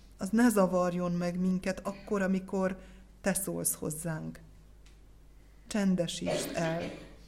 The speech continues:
lelkünket, elménket, hogy megértsük a megérthetetlent, hogy érzékeljük azt, aki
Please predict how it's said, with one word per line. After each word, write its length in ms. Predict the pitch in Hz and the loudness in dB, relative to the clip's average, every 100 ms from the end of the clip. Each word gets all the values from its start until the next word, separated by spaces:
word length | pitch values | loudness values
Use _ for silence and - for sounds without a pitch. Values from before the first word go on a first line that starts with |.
| - - - - | -20 -20 -20 -6
lelkünket, 1000 | 190 196 190 190 175 170 165 165 - - - - - | 0 2 0 -2 -4 -4 -6 -8 -12 -20 -20 -12 -4
elménket, 840 | 165 160 165 165 170 143 151 - - - - - - - - - - | 0 2 0 -2 -6 -8 -10 -12 -20 -20 -20 -20 -20 -20 -20 -20 -2
hogy 580 | 208 190 185 - - - - - - - - - - - - - - - - - | 2 4 2 -4 -14 -20 -20 -20 -20 -20 -20 -20 -20 -20 -20 -20 -20 -20 -14 -4
megértsük 920 | 196 190 170 165 165 - - - - - - - - - | 0 0 0 -2 -6 -10 -10 -10 -18 -20 -20 -20 -20 -8
a 80 | 170 | -2
megérthetetlent, 1160 | 185 185 185 185 - - 170 - 180 180 185 - - - - - - - - - - | 0 2 0 -2 -6 -4 -4 -4 -4 -2 -4 -8 -18 -20 -20 -20 -20 -20 -20 -20 0
hogy 640 | 220 214 196 202 - - - | 6 8 8 2 -4 -8 6
érzékeljük 1040 | 233 240 190 220 214 214 202 196 202 196 185 180 - - - - - - - - - - | 10 10 8 2 2 0 0 0 -2 -6 -10 -10 -12 -16 -14 -14 -16 -18 -20 -20 -20 -8
azt, 260 | - 196 - | -4 -2 0
aki 520 | 190 - 180 180 | -2 0 -2 -2